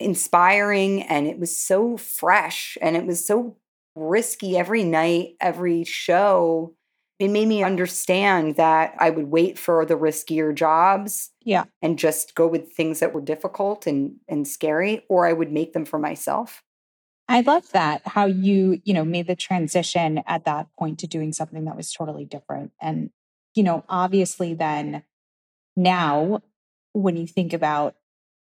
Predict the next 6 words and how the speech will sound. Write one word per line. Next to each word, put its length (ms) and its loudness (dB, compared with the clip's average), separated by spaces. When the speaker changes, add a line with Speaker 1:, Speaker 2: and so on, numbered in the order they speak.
Speaker 2:
action 640 -2
and 180 -6
franchises 1000 -4
like 240 -4
you 380 -2
have 380 -4